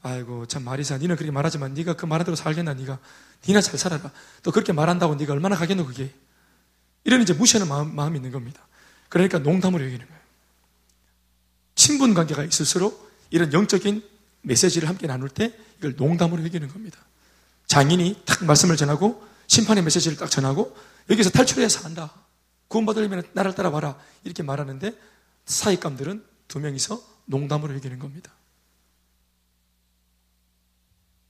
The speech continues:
친분을 통해서 듣는 말씀, 오히려 친분이 있기 때문에 그 사람이 나를 사랑해서 말씀을 전하는 겁니다. 우리가 맛있는 걸 먹으면은 제일 먼저 생각나는 사람들이 사랑하는 가족들 아닙니까?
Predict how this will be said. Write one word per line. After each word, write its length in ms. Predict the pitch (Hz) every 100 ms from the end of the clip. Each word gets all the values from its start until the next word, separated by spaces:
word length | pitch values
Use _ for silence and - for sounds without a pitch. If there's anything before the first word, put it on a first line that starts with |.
| _ _ _ _ -
친분을 340 | 214 180 160
통해서 400 | 151 139 135 - - 170 196
듣는 240 | 143 139
말씀, 360 | 127 127 - 127 127 _ _ _ _ _ _ _
오히려 360 | 147 180 180 160 - - _ -
친분이 360 | 277 247 208 220
있기 160 | 214
때문에 300 | - 156 143
그 120 | -
사람이 460 | 156 156 135 160 185
나를 180 | 151 147
사랑해서 560 | - 151 156 156 220 226 - _
말씀을 340 | 127 120 139 127
전하는 280 | - 127
겁니다. 400 | 135 120 127 - _ _ _ _ _ -
우리가 220 | 175 175
맛있는 300 | 139 175 196
걸 100 | 180
먹으면은 400 | 156 156 147 143
제일 280 | - 160 185
먼저 220 | 175 170
생각나는 400 | 190 180 160 151
사람들이 420 | 147 139 131 131 - -
사랑하는 460 | - 160 147 170 170
가족들 340 | 180 185 170
아닙니까? 500 | 135 139 151 185 220